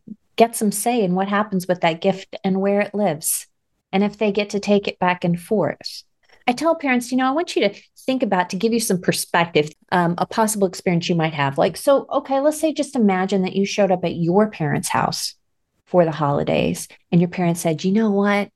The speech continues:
We've had a great year, and we've decided to buy you a new car. There it is,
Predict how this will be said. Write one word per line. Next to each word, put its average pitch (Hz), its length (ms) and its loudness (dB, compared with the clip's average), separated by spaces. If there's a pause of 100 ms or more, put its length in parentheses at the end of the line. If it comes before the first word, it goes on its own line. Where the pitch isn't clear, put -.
We've 208 160 2
had 190 140 0
a 160 40 0
great 190 340 -2
year, 180 220 2
and 170 200 -2
we've 214 180 2
decided 175 460 2
to 156 40 -2
buy 160 320 0
you 165 400 2
a 147 100 0
new 170 640 0
car. 139 480 0
There 185 340 0
it 196 60 2
is, 175 260 0